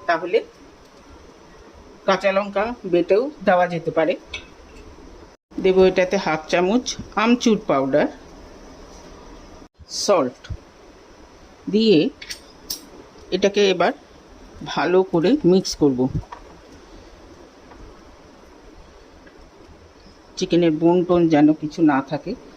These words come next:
একদম স্মুথ একটা টেক্সচার হবে। শুধু চিকেন দিয়ে যদি বানানো হয়, তাহলে কিন্তু টেক্সচারটা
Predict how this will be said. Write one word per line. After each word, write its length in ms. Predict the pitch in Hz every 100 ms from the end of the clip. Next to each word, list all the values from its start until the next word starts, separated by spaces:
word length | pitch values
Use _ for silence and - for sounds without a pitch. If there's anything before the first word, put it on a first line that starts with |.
| - -
একদম 300 | 147 151 175
স্মুথ 600 | - 196 180 202 214 175
একটা 340 | 165 - 180 - - - - -
টেক্সচার 400 | 151 - 165 147
হবে। 280 | 147 156 208 - - - - - - - - - - - - - - - - - - - - - - - - - - - -
শুধু 380 | - 233 208 254
চিকেন 380 | - 190 196 190
দিয়ে 200 | 202 196
যদি 240 | 180 185
বানানো 360 | 165 147 170 180
হয়, 280 | 151 175 220
তাহলে 320 | 170 151 170
কিন্তু 340 | 180 185 175 269 - - - - - - - - - - - - - - - - - - - -
টেক্সচারটা 540 | 214 196 - 185 -